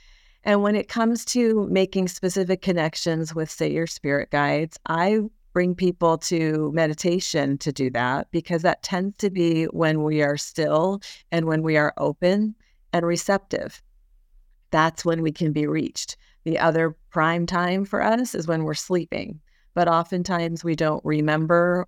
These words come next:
what came through in our dreams or what we were present to. So it can feel like nothing happened, but stuff is happening because you're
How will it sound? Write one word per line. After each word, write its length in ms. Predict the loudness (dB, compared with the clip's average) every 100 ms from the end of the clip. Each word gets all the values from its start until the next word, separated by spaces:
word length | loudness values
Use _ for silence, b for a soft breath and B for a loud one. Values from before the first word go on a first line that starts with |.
| -6
what 380 | 0 2 0 -2
came 260 | -2 -2
through 380 | -2 -2 -2 -2
in 180 | 0 0
our 180 | 0 0
dreams 520 | -2 -2 -2 -2 0
or 180 | 0 2
what 180 | 0 0
we 160 | -2
were 160 | 0 -2
present 460 | -2 -2 0 -4 -2
to. 300 | 0 0 0
So 280 | 0 0
it 80 | 0
can 140 | -4 -2
feel 220 | 0 0
like 160 | 0
nothing 360 | 0 -2 -2 -4
happened, 640 | 0 -2 0 0 0 -2 -6 _ _ _ _
but 100 | -2
stuff 240 | 0 0 0
is 120 | -2
happening 600 | -2 -2 -2 -6 -8 -12 -18 _ _ _
because 340 | -4 0 0 2
you're 400 | 2 2 -2